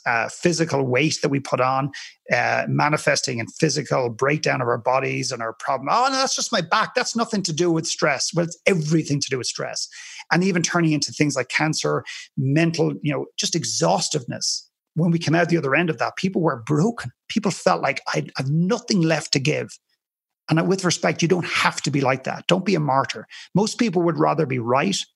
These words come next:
than happy in this world. They'd rather be right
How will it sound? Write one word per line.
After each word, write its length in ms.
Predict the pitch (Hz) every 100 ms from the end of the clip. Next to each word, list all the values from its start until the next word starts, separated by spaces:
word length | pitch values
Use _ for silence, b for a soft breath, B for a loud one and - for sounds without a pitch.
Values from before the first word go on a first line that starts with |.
| -
than 100 | 139
happy 420 | - 120 - 123 _ _ _ _ _ _
in 120 | 156
this 180 | 135 -
world. 320 | 123 104 107 - _ -
They'd 120 | 147
rather 380 | 147 185 190 180
be 160 | 151
right 500 | 139 135 151 185 185